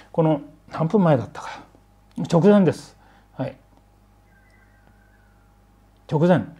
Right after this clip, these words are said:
そ、その時に、あの、松原を越えたという、その放送を流しながら、えー、逃げるんですよ。広報車が。その、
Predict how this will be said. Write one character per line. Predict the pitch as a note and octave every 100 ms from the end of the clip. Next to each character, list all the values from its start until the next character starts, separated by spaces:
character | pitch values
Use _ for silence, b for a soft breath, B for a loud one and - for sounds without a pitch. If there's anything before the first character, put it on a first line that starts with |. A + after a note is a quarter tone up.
| b b b b
そ、 | F3 E3+ D#3
そ | F#3+
の | G3
時 | G#3 F3
に、 | B2+ G#2 b b b b - _ -
あ | C#3
の、 | B2+ B2 A#2 B B
松 | D3+ G3+
原 | G#3+ E3+
を |
越 | - F3+
え |
た | F3
と | -
い | A2+
う、 | - b b b b b
そ | F3
の | E3+
放 | G#3
送 | G#3
を | G3
流 | F#3+ F#3
し |
な | G3
が | D3
ら、 | A#2 A2 - b b b b
え | B2+
ー、 | C3
逃 | E3+
げ | A#3+
る | F#3+
ん |
で | B2+
す | -
よ。 | - - _ _ -
広 | D#3 D#3
報 | D3
車 | C#3+
が。 | A2+ - - _ _ _ _ _ _ _ _ _ b b b b b b b b b _ _
そ | G#3+
の、 | G#3+